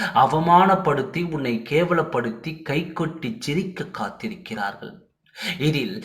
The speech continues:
எந்த விதத்தில் உன் இரத்த பந்தங்கள் பாதிப்பு அடையும் என்பது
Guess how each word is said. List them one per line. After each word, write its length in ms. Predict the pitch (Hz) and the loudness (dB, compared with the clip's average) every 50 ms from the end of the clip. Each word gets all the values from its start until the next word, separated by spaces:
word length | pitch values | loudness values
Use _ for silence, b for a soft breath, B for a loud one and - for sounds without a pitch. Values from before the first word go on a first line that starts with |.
| B B B - | B B B 6
எந்த 260 | 151 156 175 190 185 180 147 | 6 6 6 6 4 2 2
விதத்தில் 540 | 127 131 - 170 175 175 - 175 151 135 | 2 2 2 0 0 0 0 -2 0 0
உன் 200 | 120 120 117 110 107 | 0 2 2 2 2
இரத்த 400 | 110 117 113 117 - - - 139 | 0 -2 -4 -4 -4 -4 -4 -2
பந்தங்கள் 640 | 120 120 120 123 139 143 151 147 139 123 113 110 107 110 | -2 -2 -2 -2 -2 -2 -4 -2 -2 0 0 0 0 0
பாதிப்பு 580 | 110 113 120 143 151 156 156 156 - - 127 117 | 2 2 4 4 2 0 -4 -6 -6 -4 -2 -2
அடையும் 420 | 107 104 110 113 110 110 107 107 110 107 | -2 0 0 -2 -2 -2 -4 -4 -2 -2
என்பது 480 | 113 113 123 135 135 139 139 139 123 | 0 -2 -2 0 0 -2 0 0 -2